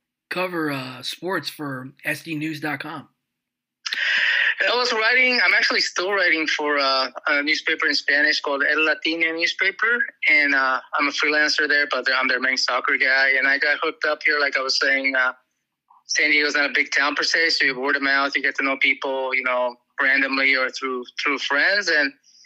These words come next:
Speaker 2: and I always want to write in English too. I mean, the last time I wrote, uh, s-, articles in English was when I covered the Daily Aztec for San Diego State, the men's soccer team there, so I just wanted to, always had that, the following and, and, like,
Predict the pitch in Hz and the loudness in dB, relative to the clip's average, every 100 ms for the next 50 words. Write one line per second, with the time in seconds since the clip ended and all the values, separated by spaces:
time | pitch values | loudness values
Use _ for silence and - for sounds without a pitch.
0 | - _ _ - 151 170 185 175 175 170 | -20 _ _ -2 0 2 0 0 -2 0
1 | 160 175 160 185 202 190 - 196 202 160 | 2 2 4 2 2 0 2 2 2 2
2 | 151 147 139 139 151 - 147 143 139 143 | 2 0 0 0 0 0 2 0 0 -4
3 | - 147 135 131 - - - 151 147 147 | -2 0 0 0 0 -4 -4 -2 0 0
4 | 135 135 165 156 143 151 131 131 127 123 | 0 0 0 0 0 -2 -2 0 0 0
5 | - 135 135 131 139 135 127 151 165 - | -4 -2 -2 0 0 2 2 0 0 -2
6 | 123 - 131 123 147 135 131 127 - 135 | -2 -2 -2 2 2 0 -2 -2 2 2
7 | 131 - 160 131 - 135 156 151 139 131 | 0 -4 -2 -2 0 -2 -2 -2 -2 0
8 | 131 131 147 139 - _ - - - - | 0 0 0 -2 -4 _ -20 -20 -10 -6
9 | - - 147 202 190 190 165 170 165 190 | -2 0 0 2 0 0 2 2 2 0
10 | 202 202 190 175 160 - 160 - 156 156 | 2 0 2 2 0 -2 -4 0 2 2
11 | 165 160 156 139 135 135 127 123 | 0 0 2 4 4 4 2 0